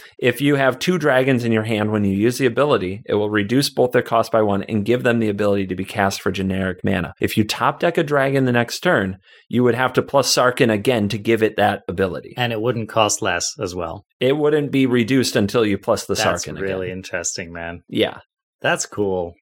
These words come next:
Speaker 2: This is a cool planeswalker.
Speaker 1: It is cool. It is cool.
Speaker 2: Yeah.
Speaker 1: It uses perpetually, so it, it's like it permanently alters the card as it's in your hand.
Speaker 2: Wow.
Speaker 1: A-, and this, by the way, if they bounce your dragon, it still costs less and can be played for generic
Speaker 2: Yep.
Speaker 1: mana.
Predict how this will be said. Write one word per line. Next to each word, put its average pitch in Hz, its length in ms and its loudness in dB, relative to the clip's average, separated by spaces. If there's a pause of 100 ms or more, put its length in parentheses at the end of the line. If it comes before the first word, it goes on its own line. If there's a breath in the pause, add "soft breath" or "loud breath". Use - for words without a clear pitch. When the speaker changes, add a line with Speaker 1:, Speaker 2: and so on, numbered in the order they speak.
Speaker 2:
This 120 100 -4
is 120 100 -2
a 92 60 -4
cool 90 240 -4
planeswalker. 82 560 -8
Speaker 1:
It 170 140 6
is 277 240 2 (120)
cool. - 460 -6 (360)
It 131 100 -2
is 165 180 0
cool. - 180 -2
Speaker 2:
Yeah. 82 220 -6
Speaker 1:
It 151 200 0
uses 143 300 2
perpetually, 143 800 2
so 139 240 2
it, 131 240 2
it's 131 220 0
like 131 160 2
it - 160 -2
permanently 175 520 2
alters 156 520 0
the 139 100 4
card 92 560 0
as 110 240 4
it's 107 140 -4
in 104 160 2
your 95 100 0
hand. 92 400 -10 (160)
Speaker 2:
Wow. 92 300 0 (160)
Speaker 1:
A-, 135 200 0
and 147 180 2
this, 220 220 0
by 147 200 0
the 165 100 2
way, 160 200 2
if 208 100 -2
they - 100 2
bounce 135 320 0
your 185 100 2
dragon, 175 480 0
it 151 220 -2
still 131 300 0
costs 117 320 0
less 104 300 -2
and 107 200 0
can 107 160 0
be 101 80 2
played 107 300 0
for 107 120 0
generic 98 360 0
Speaker 2:
Yep. 95 80 -2
Speaker 1:
mana. 143 320 0